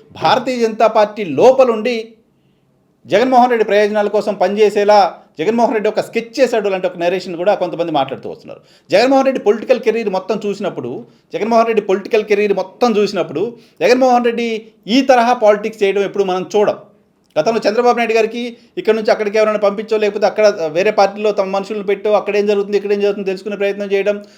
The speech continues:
So, వేరే పార్టీలలో ఉన్న వాళ్ళు కూడా వాళ్ళ పార్టీ కోసం కాకుండా తన పార్టీ కోసం పనిచేసేలా చేయగల నేర్పరితనం చంద్రబాబు నాయుడు గారికి ఉంది. కాబట్టి గతంలో టీడీపీ ఎంపీలు భారతీయ జనతా పార్టీలోకి వెళ్ళిన సందర్భంగా వాళ్ళు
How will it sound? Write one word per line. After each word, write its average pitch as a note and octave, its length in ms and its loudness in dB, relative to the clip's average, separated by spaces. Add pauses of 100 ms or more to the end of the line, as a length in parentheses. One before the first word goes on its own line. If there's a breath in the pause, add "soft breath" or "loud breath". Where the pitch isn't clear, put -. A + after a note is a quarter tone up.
(220 loud breath)
So, G3 320 2
వేరే B3 320 6
పార్టీలలో A3 800 2
ఉన్న G#3+ 160 0
వాళ్ళు G#3 280 2
కూడా G#3+ 440 4 (300 loud breath)
వాళ్ళ G#3 260 4
పార్టీ A3+ 460 -2
కోసం A3 300 -2
కాకుండా G#3+ 360 0
తన G#3 260 -2
పార్టీ A3 360 0
కోసం G#3+ 280 -2
పనిచేసేలా G3 800 2 (400 loud breath)
చేయగల G3+ 440 6
నేర్పరితనం G3 720 -2
చంద్రబాబు F#3+ 260 -2
నాయుడు F3+ 160 -4
గారికి F3 220 0
ఉంది. A3 380 -8
కాబట్టి G#3 480 0 (140)
గతంలో A3+ 280 2
టీడీపీ A3 360 -4
ఎంపీలు G#3 260 0
భారతీయ F#3+ 320 2
జనతా G3+ 160 0
పార్టీలోకి F#3+ 340 -2
వెళ్ళిన F#3+ 180 -4
సందర్భంగా F#3+ 440 -4
వాళ్ళు F#3 300 0